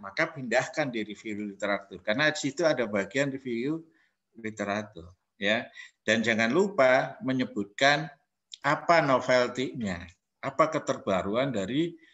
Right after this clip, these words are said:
artikel ini. Gitu. Ya, boleh jadi bahwa,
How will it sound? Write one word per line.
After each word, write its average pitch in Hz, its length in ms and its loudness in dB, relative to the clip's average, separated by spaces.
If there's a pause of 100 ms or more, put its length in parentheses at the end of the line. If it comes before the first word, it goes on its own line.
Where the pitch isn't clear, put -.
(380)
artikel 113 640 -6
ini. 95 400 -2 (3250)
Gitu. 90 320 -6 (1040)
Ya, 98 320 -4 (160)
boleh 120 320 0
jadi 175 480 4
bahwa, 113 640 4